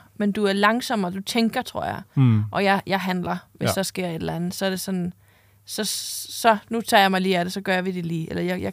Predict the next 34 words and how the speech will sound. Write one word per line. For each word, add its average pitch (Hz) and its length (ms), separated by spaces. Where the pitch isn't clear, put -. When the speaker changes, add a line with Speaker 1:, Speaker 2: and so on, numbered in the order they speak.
Speaker 1:
jeg 202 140
klarer 190 280
det 190 100
lige, 175 180
jeg 180 100
skal 196 160
lige 202 160
have 196 140
styr - 500
på - 160
sagen. - 320
Speaker 2:
Ja, 113 120
og 120 120
det 117 120
burde 156 220
jo 156 60
egentlig 120 220
teknisk 120 300
set 117 180
være 110 140
den, 110 180
der 117 60
har 107 80
set 104 180
flest 123 220
gyserfilm, 110 520
som 101 200
sådan 101 220
sagde, 95 200
"Bim, 135 280
bam, 98 220
bum." 120 260
Jeg 113 160
har, 113 240